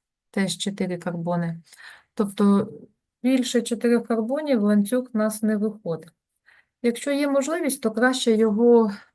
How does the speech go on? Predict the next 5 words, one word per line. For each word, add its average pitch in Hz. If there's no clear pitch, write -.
ну, 202
рівненький 175
нумерувати, 208
цей 254
ланцюг. 226